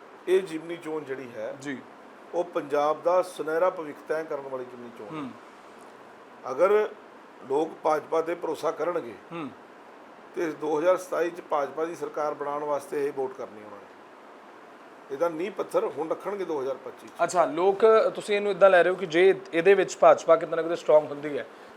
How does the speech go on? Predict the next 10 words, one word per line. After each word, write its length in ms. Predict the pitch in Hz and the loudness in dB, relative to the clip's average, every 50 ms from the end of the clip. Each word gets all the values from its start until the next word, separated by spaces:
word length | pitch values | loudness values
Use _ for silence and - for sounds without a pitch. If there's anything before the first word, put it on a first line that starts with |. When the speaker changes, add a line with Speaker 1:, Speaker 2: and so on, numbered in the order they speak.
| - | -2
Speaker 2:
ਤਾਂ 80 | - 160 | 0 0
ਸਤਾਈ 340 | - - - 165 170 185 196 | 2 6 6 6 6 6 4
ਦੇ 100 | 175 175 | 0 0
ਵਿੱਚ 300 | 165 180 175 - - - - - - - - - - - | -2 -2 -4 -6 -14 -16 -18 -20 -20 -20 -20 -20 -16 -10
ਇੱਕ 160 | - - - 156 | -10 -10 -8 -2
ਵਧੀਆ 520 | 147 156 160 196 208 202 185 175 170 - - - - - - - - - - - | -2 0 2 8 10 10 10 10 6 0 -8 -18 -20 -20 -20 -20 -20 -20 -16 -2
ਮਾਰਜਨ 360 | 151 151 147 143 139 151 135 120 | 2 2 2 4 2 -2 -2 -2
ਹੋ 80 | 143 135 | -6 -6
ਸਕਦਾ। 320 | - 139 120 113 117 117 | -4 -6 -8 -8 -10 -12
Speaker 1:
ਬਿਲਕੁਲ। 380 | 117 120 123 139 135 - 104 | -8 -8 -8 -8 -8 -16 -18